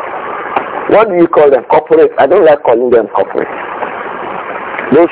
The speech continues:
shirts people wear. It's not easy to do that. So he's throwing, لَمُطْلَقٌ وَإِنَّ قَمِيصَهُ لَمُطْلَقٌ. He said, put his hands there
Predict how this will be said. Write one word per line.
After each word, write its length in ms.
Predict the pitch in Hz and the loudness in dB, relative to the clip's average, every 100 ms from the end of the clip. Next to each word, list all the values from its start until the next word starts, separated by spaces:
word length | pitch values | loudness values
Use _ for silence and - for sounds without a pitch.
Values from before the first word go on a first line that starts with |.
| - | 4
shirts 220 | 151 - - | 2 2 -4
people 240 | - 110 | -2 4
wear. 220 | 107 101 - | 4 4 0
It's 140 | - - | -4 2
not 160 | 226 247 | 2 2
easy 160 | 208 170 | 2 2
to 140 | 139 | 2
do 140 | 131 131 | 2 4
that. 180 | 117 - - - - - - - - 1077 - - - - - - - - | 2 0 -10 -16 -12 -10 -6 -4 -2 -4 -6 -12 -12 -12 -12 -10 -4 2
So 80 | |
he's 140 | 175 - - | 2 2 2
throwing, 520 | 226 240 196 123 107 - - | 4 4 2 -2 -6 -10 2
لَمُطْلَقٌ 640 | 160 170 208 175 185 190 185 | 2 4 2 4 2 4 2
وَإِنَّ 580 | 156 131 135 185 190 180 - | 2 4 4 4 2 2 2
قَمِيصَهُ 560 | 165 160 175 - 170 147 160 170 170 - - - - - - - - - 143 | 2 4 2 4 2 4 4 4 2 -4 -16 -16 -14 -12 -12 -10 -8 0 4
لَمُطْلَقٌ. 520 | 123 123 120 - - - - - - - - - - - - | 4 2 0 -4 -6 -8 -10 -12 -12 -12 -12 -12 -12 -12 0
He 80 | 190 - | 2 4
said, 240 | - - | 4 4
put 180 | 269 - | -2 2
his 140 | 185 - | 0 2
hands 260 | 156 165 - - | 2 2 0 2
there 320 | 131 120 120 | 4 6 4